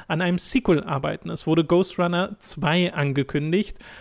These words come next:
und nochmal gesagt, dass sich das Original über sechshunderttausend Mal verkauft hat und dass auch in diesem Jahr noch eine Next-Gen-Version erscheinen soll vom ersten Ghost Runner und dass diese, dieser zweite Teil,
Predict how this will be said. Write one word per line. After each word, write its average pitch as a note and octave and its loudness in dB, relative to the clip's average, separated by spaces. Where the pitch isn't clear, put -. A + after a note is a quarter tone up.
und G3 4
nochmal F3 2
gesagt, D#3+ 0
dass D#3+ -2
sich D#3+ -4
das - -2
Original D3 2
über D3 2
sechshunderttausend C#3+ 0
Mal C#3+ 0
verkauft - -2
hat A3 0
und D#3 -4
dass D3 -2
auch E3+ 0
in D3+ -4
diesem D#3+ 0
Jahr D3+ 2
noch D3 -2
eine C#3+ -2
Next-Gen-Version F#3 2
erscheinen F3 -2
soll D#3 2
vom G3 0
ersten F#3 0
Ghost F#3+ -2
Runner F#3 0
und D#3 0
dass D3+ 0
diese, C#3+ 2
dieser C3 -2
zweite F#3 0
Teil, E3+ 2